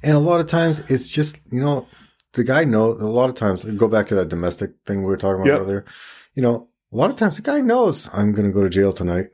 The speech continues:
Speaker 1: 'cause I was hitting my wife." You know, nobody cares, you know, that wh-, whatever. Nobody, he, nobody's gonna listen to me. I'm just gonna get treated like shit. And then you actually let him tell his side of the story, and he feels like he's been heard. And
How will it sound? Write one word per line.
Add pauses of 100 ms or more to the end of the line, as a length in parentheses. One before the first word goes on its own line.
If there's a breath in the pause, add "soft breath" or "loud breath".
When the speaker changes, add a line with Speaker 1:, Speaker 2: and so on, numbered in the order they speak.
(220)
Speaker 1:
'cause
I
was
hitting
my
wife."
You
know,
nobody
cares, (600 loud breath)
you
know,
that (220)
wh-,
whatever.
Nobody,
he,
nobody's
gonna
listen
to
me.
I'm
just
gonna
get
treated
like
shit. (420 loud breath)
And
then
you
actually
let
him
tell
his
side
of
the
story,
and
he
feels
like
he's
been
heard. (600 loud breath)
And